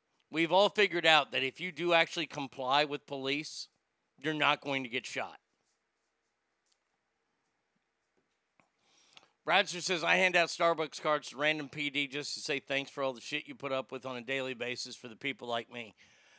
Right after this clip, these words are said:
I tried to, uh, I, I played golf last week for the first time, and I played with the Waxahachie police officer. And I told him, hey, you know, I, eh, we were walking off, uh, one of the holes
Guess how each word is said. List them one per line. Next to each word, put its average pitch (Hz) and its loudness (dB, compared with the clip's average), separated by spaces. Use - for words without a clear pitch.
I 190 8
tried 214 4
to, 196 0
uh, 165 6
I, 160 6
I 165 4
played 180 2
golf 202 6
last 156 2
week 143 -6
for 151 -6
the 143 -4
first 139 -8
time, 131 0
and 135 0
I 139 2
played 160 -4
with 139 -10
the 139 -12
Waxahachie 151 2
police 160 -6
officer. 110 -4
And 156 2
I 180 8
told 208 4
him, 190 -2
hey, 185 6
you 180 2
know, 165 2
I, 160 6
eh, 175 2
we 147 -4
were 139 -4
walking 156 2
off, 160 0
uh, 139 2
one 143 -2
of 151 -4
the 139 -4
holes 151 -4